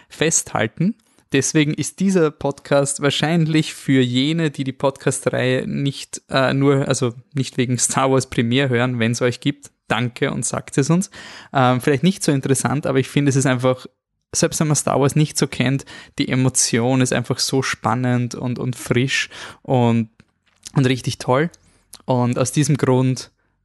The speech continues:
äh, gibt es in der Mitte unserer Retrospektive bei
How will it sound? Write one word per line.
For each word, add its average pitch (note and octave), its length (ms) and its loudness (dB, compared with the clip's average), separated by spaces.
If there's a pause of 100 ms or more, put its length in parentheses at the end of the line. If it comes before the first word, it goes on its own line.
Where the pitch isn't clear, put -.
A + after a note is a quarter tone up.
äh, A2+ 260 0
gibt - 340 -4
es B2 280 0
in A#2+ 200 -4
der A2 140 2
Mitte C3+ 340 -2
unserer B2+ 280 2
Retrospektive A#2+ 1000 -2
bei B2 580 2